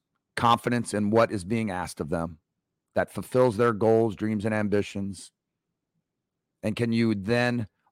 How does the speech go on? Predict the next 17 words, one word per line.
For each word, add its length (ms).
also 360
position 600
that 340
to 100
say, 460
"You 280
in 100
six 340
months 560
is 100
gonna 200
laugh 320
at 80
where 160
you're 160
at 160
now"? 320